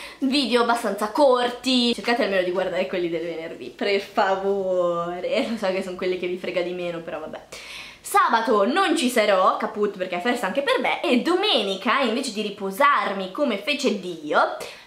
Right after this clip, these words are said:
pubblicherò <laughs> il, un video.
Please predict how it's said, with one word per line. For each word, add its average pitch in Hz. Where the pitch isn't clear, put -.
pubblicherò 330
<laughs> -
il, 208
un 277
video. 180